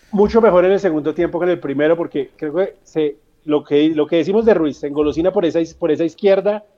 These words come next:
y no quieren soltar y no quieren ser profundos. En el segundo tiempo, mucho más profundo, mucho más cercano al área. Cuando eso, cuando entró Sosa, pues, se fue un poco para atrás, pero tuvo ese cabezazo que no sé cómo la sacó él,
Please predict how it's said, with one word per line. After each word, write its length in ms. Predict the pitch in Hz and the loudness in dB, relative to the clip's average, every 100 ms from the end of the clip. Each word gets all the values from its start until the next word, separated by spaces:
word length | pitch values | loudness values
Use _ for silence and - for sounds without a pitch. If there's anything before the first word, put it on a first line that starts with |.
| _ _ - | _ _ -6
y 80 | |
no 160 | 160 175 | -2 0
quieren 240 | 214 220 | 2 2
soltar 300 | 220 202 165 | 2 2 2
y 40 | 156 | 0
no 140 | 175 | 0
quieren 220 | 180 185 | 0 0
ser 180 | 180 180 | 2 0
profundos. 420 | 180 185 185 165 147 | 0 -2 -2 -2 -4
En 40 | |
el 80 | 147 | -4
segundo 320 | 147 147 170 | -6 -4 -4
tiempo, 420 | 208 196 214 214 - _ _ _ _ | 0 0 0 -2 -4 _ _ _ _
mucho 440 | 160 165 220 233 | -8 0 2 2
más 180 | 226 226 | 2 0
profundo, 480 | 233 240 226 247 240 | 2 0 2 0 0
mucho 280 | 202 196 208 | 0 0 0
más 200 | 220 214 | 0 2
cercano 400 | 214 - 214 214 | 0 2 0 2
al 80 | 214 | 2
área. 400 | 233 269 269 - _ _ - | 4 2 0 -8 _ _ -2
Cuando 260 | 175 - | -2 0
eso, 180 | 160 185 | 0 -2
cuando 200 | 185 170 | -2 0
entró 200 | 156 170 | 0 -2
Sosa, 200 | 170 190 | 0 0
pues, 280 | 196 185 - _ _ _ | 0 -2 -4 _ _ _
se 180 | - | -8
fue 100 | 131 | -4
un 60 | 147 | -2
poco 240 | 165 180 | 0 0
para 140 | 190 165 | 2 2
atrás, 400 | - 208 240 _ _ _ _ _ _ | 2 0 0 _ _ _ _ _ _
pero 840 | 175 165 160 156 156 151 151 147 139 | 2 4 4 4 4 4 2 0 2
tuvo 200 | 196 208 | 4 6
ese 180 | 208 226 | 4 2
cabezazo 560 | 233 190 156 156 170 | 4 4 4 2 2
que 100 | 190 | -2
no 120 | 156 | -2
sé 100 | 147 | -4
cómo 160 | 151 170 | -6 -4
la 100 | 175 | -2
sacó 280 | 151 147 131 | -4 -6 -10
él, 120 | 135 | -12